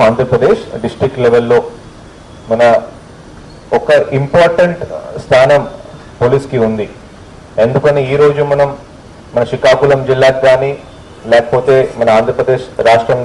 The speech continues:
కానీ, ఈ ఇండస్ట్రీస్ రావాలి, ఒక సొసైటీ మంచిగా నడపాలి అంటే law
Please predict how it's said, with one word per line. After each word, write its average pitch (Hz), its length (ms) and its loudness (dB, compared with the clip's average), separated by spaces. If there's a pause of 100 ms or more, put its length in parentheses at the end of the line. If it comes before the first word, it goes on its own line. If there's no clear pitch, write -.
కానీ, 120 240 2 (1000)
ఈ - 20 -6 (300)
ఇండస్ట్రీస్ 131 520 -2
రావాలి, 123 400 2 (600)
ఒక 117 120 -8 (100)
సొసైటీ 131 360 2 (120)
మంచిగా 135 440 0
నడపాలి 123 480 2
అంటే 117 160 -2 (200)
law 117 140 4